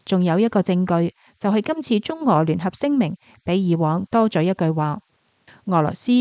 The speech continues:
話堅定支持中方維護本國主權同領土完整嘅舉措。中共唔夠膽向俄羅斯收復領土，佢講嘅維護領土完整，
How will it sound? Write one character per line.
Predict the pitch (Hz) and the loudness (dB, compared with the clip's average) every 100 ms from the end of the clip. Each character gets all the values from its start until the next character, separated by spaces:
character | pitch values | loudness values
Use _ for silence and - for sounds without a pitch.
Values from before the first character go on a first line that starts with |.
| 247 | 2
話 | 185 165 170 - _ _ | 0 0 0 -6 _ _
堅 | - 349 | -14 -6
定 | 262 185 | -2 0
支 | 180 254 | 0 -2
持 | 233 | -4
中 | 226 247 247 | 2 2 4
方 | 254 254 | 4 4
維 | 220 175 | 4 2
護 | 160 170 | 0 0
本 | 165 202 | 2 0
國 | 233 180 | 0 0
主 | - 175 | 0 -2
權 | 226 202 - _ - | 0 -2 -2 _ -4
同 | 226 185 | -2 0
領 | 185 208 | 2 2
土 | 214 202 | 4 4
完 | 214 127 | 4 0
整 | 113 151 | -2 -2
嘅 | 196 | -2
舉 | 160 165 | -2 -2
措。 | - 175 156 _ _ _ _ _ _ _ | 2 0 0 _ _ _ _ _ _ _
中 | - 262 | 0 2
共 | 240 180 | 4 2
唔 | 165 170 | 2 0
夠 | 202 | 0
膽 | 202 160 226 | 2 2 2
向 | 233 185 | 2 2
俄 | 170 | 2
羅 | 147 | 0
斯 | 185 - 269 | -2 -2 0
收 | - 277 | 2 2
復 | - 170 | 2 -2
領 | 160 185 | -2 -2
土， | - 151 214 - - - _ | 0 0 0 -4 -20 -20 _
佢 | - 220 | 0 2
講 | 156 180 | 4 4
嘅 | 233 202 180 | 4 2 2
維 | 185 156 | 0 0
護 | 165 185 190 | 2 2 2
領 | 175 170 | 0 -2
土 | 208 190 | 0 0
完 | 214 156 | 0 -2
整， | 165 147 | -2 -2